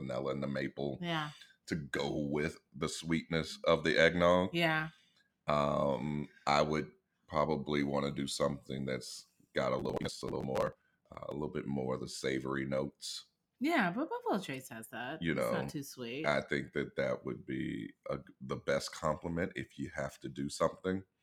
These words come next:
Speaker 2: With eggnog,
Speaker 1: Yeah.
Speaker 2: if you are forced.
Speaker 1: Yeah, if you have to do something with it. I also do think that it's better frozen. I think eggnog ice
Speaker 2: Really?
Speaker 1: cream, uh, I think eggnog ice cream is, at least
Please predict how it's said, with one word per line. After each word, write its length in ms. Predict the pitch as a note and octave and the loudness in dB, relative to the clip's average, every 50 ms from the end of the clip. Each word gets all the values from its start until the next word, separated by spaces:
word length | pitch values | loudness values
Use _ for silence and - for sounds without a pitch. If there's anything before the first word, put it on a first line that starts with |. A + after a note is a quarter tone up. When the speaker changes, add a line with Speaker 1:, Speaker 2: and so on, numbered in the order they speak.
| _ _ - _ _ _ _ _ _ - | _ _ -20 _ _ _ _ _ _ -2
Speaker 2:
With 240 | E3 E3 E3+ E3+ E3+ | 0 0 0 0 -2
eggnog, 580 | D#3 D3+ D3 D3 D3 D3 C#3 C#3 C#3+ D3 D#3 | -4 -4 -4 -4 -4 -6 -4 -4 -2 0 4
Speaker 1:
Yeah. 280 | - E2+ D#2+ C2+ A1 A1 | 6 6 6 6 6 4
Speaker 2:
if 60 | B1+ | 2
you 100 | F3+ E3 | 2 2
are 80 | E3 D#3+ | 0 -2
forced. 720 | - - - E3+ C#3+ B2 A#2+ A#2 B2 - - - _ - _ _ _ _ _ - | -4 -6 -6 -6 -4 -4 -6 -8 -10 -12 -16 -20 _ -20 _ _ _ _ _ 0
Speaker 1:
Yeah, 260 | E2+ D#2+ C#2 G#1+ - - | 2 4 4 4 2 0
if 80 | - | -2
you 140 | D#2 D2 D2 | 0 0 2
have 160 | C#2+ C#2 - | 2 0 0
to 80 | - D2+ | -4 -6
do 160 | C#2 C#2+ D2 | -6 -6 -6
something 340 | - - D#2 D2+ D#2+ D2+ D2+ | -4 -4 -4 -4 -4 -4 -2
with 200 | D#2+ D#2+ - - | -2 -2 0 0
it. 180 | F2 F2 F2 - - - - - - - _ _ - | 0 0 0 -2 -6 -16 -18 -18 -18 -20 _ _ 4
I 180 | A2 C#3 D3 C#3 - - | 6 8 8 8 8 8
also 460 | E2 E2+ F2+ F2+ - - G2+ F#2 E2 | 8 8 8 6 2 0 0 0 0
do 320 | D#2 C#2+ D2 D2+ D#2+ E2+ | 0 0 -2 0 0 -2
think 440 | E2 - F#2 F#2 F#2 F#2+ G2 F#2+ - - _ _ - | -2 -2 0 2 2 2 2 -2 -4 -10 _ _ 0
that 180 | E2+ D#2+ D2+ | 2 4 4
it's 160 | D#2 D2+ - - | 4 0 -2 -2
better 300 | - D2 D2 C#2+ D2+ C#2+ | 2 4 4 4 4 2
frozen. 640 | - - - C2+ A#1 G#1+ - - - G1+ G1+ - F#2 - _ _ _ _ _ - - | 0 -2 0 0 0 0 -2 -4 -8 -10 -12 -14 -14 -16 _ _ _ _ _ -6 0
I 140 | C#2+ C#2+ C#2 | 2 2 4
think 200 | - D2+ D2 - - | 4 2 0 2 6
eggnog 380 | D2+ D#2 D2+ F2 E2 D2 - - | 6 6 6 6 4 4 4 4
ice 340 | - C#2 D#2+ E2+ E2+ D3+ D3 | 4 6 8 8 8 6 4
Speaker 2:
Really? 100 | C#3 C#3 | 2 4
Speaker 1:
cream, 540 | G2+ F#2+ F2+ F#2 F#2 F#2+ G2+ G#2 A#2 B2 A#2+ - _ _ _ _ _ _ _ _ - - - _ _ - | 6 6 8 8 8 6 4 2 0 -2 -4 -8 _ _ _ _ _ _ _ _ -20 -20 -20 _ _ 4
uh, 280 | E2+ D#2+ D2 D2 C2 | 6 6 8 8 6
I 100 | D2+ E2 | 6 4
think 180 | - D#2+ D2+ - | 4 2 2 4
eggnog 400 | E2+ F2 E2+ F2+ F2 D#2+ - - | 4 6 6 6 4 4 4 4
ice 260 | - E2 E2+ E2 - - | 2 2 2 2 -2 -4
cream 580 | - - E2+ D#2 D2 C#2+ C#2+ C#2+ C#2+ C#2+ C#2+ - - | -2 0 2 2 2 2 2 0 0 -2 -2 -2 0
is, 420 | D2 C#2+ C#2 C#2 C#2 - - - - _ _ _ _ _ _ - | 0 0 0 -2 -6 -8 -10 -12 -14 _ _ _ _ _ _ -6
at 140 | - C#2+ C2+ | -4 -4 -2
least 560 | D2 E2 E2+ D#2+ D2+ C#2 - - - - - | 0 0 2 0 0 -2 -6 -10 -16 -18 -20